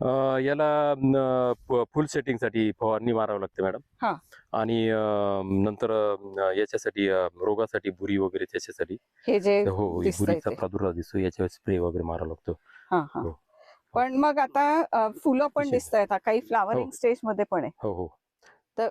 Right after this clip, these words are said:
Speaker 2: हे फ्लॉवरिंग मधनं फ्रुटिंग किती दिवस लागतं?
Speaker 1: अ, फ्लॉवरिंग मधनं फ्रुटिंग, अ, यायला आठ ते दहा दिवस लागतात, मॅडम.
Speaker 2: हा किती प्लॉट आहे?
Speaker 1: हा एकरचा प्लॉट आहे, मॅडम. असे तीन एकर लागवड आहे, मॅडम.
Speaker 2: आणि किती झाडं लावली आहेत तुम्ही?
Speaker 1: अ,
Speaker 2: किती रोपं
Speaker 1: सगळे,
Speaker 2: लावली?
Speaker 1: अ, म्हणजे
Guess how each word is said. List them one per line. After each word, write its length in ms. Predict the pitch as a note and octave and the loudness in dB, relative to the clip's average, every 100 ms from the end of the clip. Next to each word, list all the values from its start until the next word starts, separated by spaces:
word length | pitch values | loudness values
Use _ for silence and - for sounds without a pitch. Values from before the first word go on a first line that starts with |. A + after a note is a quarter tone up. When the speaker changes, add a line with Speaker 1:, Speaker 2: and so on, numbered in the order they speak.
| A#3+ | -2
Speaker 2:
हे 100 | C#4 | -2
फ्लॉवरिंग 520 | C4+ B3+ A#3+ C4 D#4 | 0 2 2 2 2
मधनं 280 | C#4+ C#4+ D4 | 2 2 -2
फ्रुटिंग 460 | - C#4+ C4+ D4 E4 | 0 0 2 2 2
किती 200 | D4 B3+ | 0 0
दिवस 280 | A3 E3 - | 2 2 0
लागतं? 440 | D3+ - - B2+ C3 | -4 -6 -4 0 0
Speaker 1:
अ, 20 | |
फ्लॉवरिंग 500 | - C3+ C#3+ D3+ D#3 | -2 0 0 0 0
मधनं 420 | D3+ D#3 D3+ C#3+ | 2 4 2 0
फ्रुटिंग, 400 | - D3 D#3 D3+ | 0 0 0 2
अ, 120 | D3+ | 2
यायला 340 | C#3+ C#3 C#3 C#3+ C3+ | 2 2 0 0 0
आठ 140 | C3 | -2
ते 180 | - C3 | 0 -2
दहा 140 | A#2+ | -2
दिवस 240 | G2 F2 - | -2 -6 -6
लागतात, 240 | E2+ - E2+ | -8 -6 -8
मॅडम. 160 | E2 E2 | -8 -6
Speaker 2:
हा 100 | B3 D4 | -4 -2
किती 220 | C#4 D#4 | -2 0
प्लॉट 300 | C#4+ G3 C#3+ - | 0 0 0 -4
आहे? 400 | C3+ _ - - C3+ | -10 _ -20 -8 -2
Speaker 1:
हा 80 | |
एकरचा 420 | C#3+ C#3+ D3+ C3+ C3 | 0 0 -2 -2 -2
प्लॉट 220 | G#2 F#2 | -2 -4
आहे, 80 | E2 | -4
मॅडम. 180 | D#2+ D#2+ - _ _ - | -6 -8 -14 _ _ -8
असे 180 | G#2 A#2+ | -4 -2
तीन 240 | - A#2+ | 0 0
एकर 180 | A2+ G#2 | 0 0
लागवड 300 | F#2+ F2 F2+ | -2 0 -2
आहे, 60 | E2 | 0
मॅडम. 160 | G3 | 0
Speaker 2:
आणि 100 | A#3 | 0
किती 340 | - C4+ C#4 C#4 | 0 0 2 0
झाडं 300 | C#4 F#3+ F#3 | 2 2 2
लावली 300 | E3 D3+ D#3 | 2 4 2
आहेत 180 | C#3+ | 2
तुम्ही? 180 | E3 D#3+ | 0 0
Speaker 1:
अ, 40 | A#2 | 2
Speaker 2:
किती 200 | A#2+ A2 | 0 0
रोपं 100 | C#3+ | 0
Speaker 1:
सगळे, 200 | C3+ C3+ | 0 0
Speaker 2:
लावली? 680 | C3+ B2+ B2+ B2 A#2+ A#2 | 2 2 2 2 2 0
Speaker 1:
अ, 20 | A#2 | 0
म्हणजे 520 | A#2 A2 A#2 G#2+ | 0 0 2 2